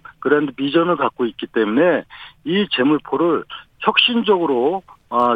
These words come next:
새롭게 부활시켜서 원도심 문제를 해결하고 신도심과의 균형을 맞춰나가는 그런, 어, 프로젝트가 바로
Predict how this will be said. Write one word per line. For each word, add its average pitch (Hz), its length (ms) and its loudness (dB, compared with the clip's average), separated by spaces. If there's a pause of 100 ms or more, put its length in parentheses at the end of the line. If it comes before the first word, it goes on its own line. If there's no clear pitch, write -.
(100)
새롭게 185 380 0
부활시켜서 139 760 0
원도심 139 520 2
문제를 123 440 0
해결하고 156 600 0 (260)
신도심과의 170 1120 0 (360)
균형을 185 380 0
맞춰나가는 113 920 0
그런, 214 640 0
어, 120 640 2 (100)
프로젝트가 143 600 0
바로 113 360 0